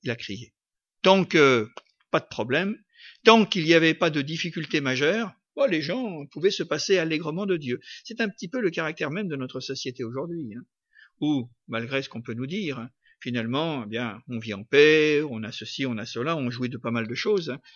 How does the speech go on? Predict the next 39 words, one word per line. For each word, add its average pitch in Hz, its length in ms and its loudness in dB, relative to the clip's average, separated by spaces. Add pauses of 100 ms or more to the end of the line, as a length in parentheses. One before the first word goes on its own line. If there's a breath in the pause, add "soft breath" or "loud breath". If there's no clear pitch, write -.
(280 loud breath)
et 120 180 0
on 120 120 -2
pourrait 120 380 -2
certainement 135 560 -4
être 123 200 -4
un 131 100 0
petit 175 160 -6
peu 160 120 -4
plus 151 120 -4
reconnaissant 117 640 -4 (460 loud breath)
des 127 720 2
conditions 165 500 -2
de 147 100 0
vie 160 160 -4
dans 160 80 -2
lesquelles 131 300 0
nous 151 120 -2
sommes 123 300 0
aujourd'hui, 104 680 -8
hein, 123 180 -4
dans 131 120 -4
la 117 100 -4
généralité, 117 600 -4
naturellement, 117 540 -8
de 123 80 -8
notre 110 260 -12
nation. - 340 -12 (540 soft breath)
Mais 151 100 6
là, 254 180 8
ils 196 80 0
se - 100 -4
sont 180 160 -6
trouvés 196 300 2
dans 160 100 -4
une 151 160 -8
situation 165 580 -6
extrêmement 214 560 -2
difficile, 123 600 -8 (320 loud breath)
et 143 260 6